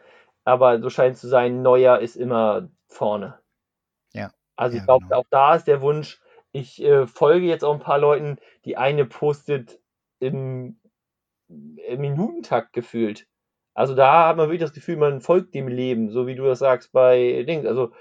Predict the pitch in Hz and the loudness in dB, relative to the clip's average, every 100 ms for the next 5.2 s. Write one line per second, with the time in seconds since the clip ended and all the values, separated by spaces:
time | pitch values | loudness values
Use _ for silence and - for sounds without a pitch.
0 | _ _ _ 127 - 156 143 139 135 151 | _ _ _ -10 -4 -4 -4 -10 -10 -12
1 | 147 156 156 156 - 139 147 135 175 170 | -6 -6 -6 -10 -4 -2 -2 -4 -8 -6
2 | 131 120 - 113 113 - 101 104 _ _ | -8 -10 -12 -10 -12 -8 -10 -10 _ _
3 | _ _ _ _ _ _ _ _ _ _ | _ _ _ _ _ _ _ _ _ _
4 | _ _ _ _ _ _ _ _ _ - | _ _ _ _ _ _ _ _ _ -20
5 | 110 107 | -20 -20